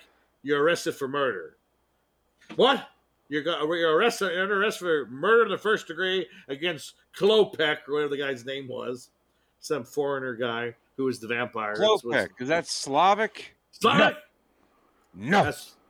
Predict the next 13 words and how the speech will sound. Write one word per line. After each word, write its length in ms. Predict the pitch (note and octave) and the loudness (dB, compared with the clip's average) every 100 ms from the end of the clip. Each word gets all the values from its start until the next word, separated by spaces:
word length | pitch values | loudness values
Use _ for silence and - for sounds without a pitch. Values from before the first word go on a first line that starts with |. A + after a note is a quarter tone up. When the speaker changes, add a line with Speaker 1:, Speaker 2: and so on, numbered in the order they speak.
| _ | _
Speaker 1:
that's 160 | D3+ - | -10 -2
about 300 | E3+ D#3+ D3+ | 2 4 4
a 20 | |
nine 280 | G3 G3 F#3+ | 4 4 4
on 80 | D#3 | 2
the 40 | |
tension 460 | - G#3+ A3 E3+ D3+ | 2 2 2 -2 -6
scale 340 | - E3+ D3 | 0 2 2
there, 220 | C3+ B2+ | 2 -2
Rube. 400 | A#2+ C3+ C#3 B2 - _ _ _ - | 0 0 0 -2 -16 _ _ _ -16
<laughs> 80 | - - - - D3 E3+ F#3 - _ _ _ _ _ - | -16 -12 -14 -12 -10 -8 -8 -14 _ _ _ _ _ -8
But, 280 | D#3+ D3 - | -6 -6 -4
uh, 220 | D3 C#3+ | -4 -4